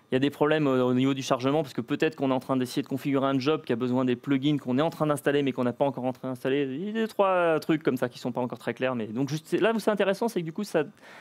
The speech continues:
ça drive des modifications dans Jenkins Core lui-même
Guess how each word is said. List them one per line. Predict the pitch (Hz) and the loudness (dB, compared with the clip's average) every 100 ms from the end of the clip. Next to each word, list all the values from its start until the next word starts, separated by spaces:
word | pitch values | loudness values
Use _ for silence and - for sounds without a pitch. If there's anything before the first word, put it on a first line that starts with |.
| - - - | -20 -20 -4
ça | - 180 | 0 2
drive | 170 202 185 | 2 0 0
des | 165 | 0
modifications | 170 170 - 165 156 170 - _ _ - | 0 -2 -4 -4 -2 -6 -8 _ _ -4
dans | 131 139 | -2 -2
Jenkins | 147 147 139 | -2 -4 -2
Core | 160 | 0
lui-même | 151 147 156 | 0 0 -2